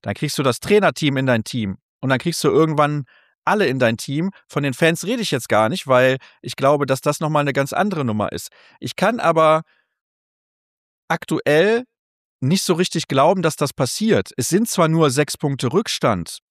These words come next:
gar keine Frage. Und die Bayern kommen noch nach Dortmund am achtundzwanzigsten Februar. Wenn's dann noch sechs Punkte Rückstand sind, dann können wir reden.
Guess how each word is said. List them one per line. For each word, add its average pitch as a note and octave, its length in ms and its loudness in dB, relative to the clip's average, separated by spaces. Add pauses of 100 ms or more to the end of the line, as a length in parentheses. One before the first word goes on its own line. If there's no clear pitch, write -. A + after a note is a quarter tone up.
(320)
gar - 220 -12
keine E3+ 240 0
Frage. G3 400 2
Und A2+ 140 -4
die A#2+ 100 -6
Bayern A2+ 420 2 (240)
kommen A3 320 0
noch A#2+ 180 0
nach G#2+ 160 -4
Dortmund A2+ 600 0 (340)
am A#2 160 -4
achtundzwanzigsten - 840 -6
Februar. A#2+ 480 -2 (520)
Wenn's C#3 240 -4
dann B3+ 260 0
noch E3+ 200 2
sechs - 280 -2
Punkte C#3 380 -2
Rückstand A#2 420 -2
sind, F#2+ 320 -6 (320)
dann D#3 160 0
können G3 180 2
wir F3+ 120 4
reden. D3 340 0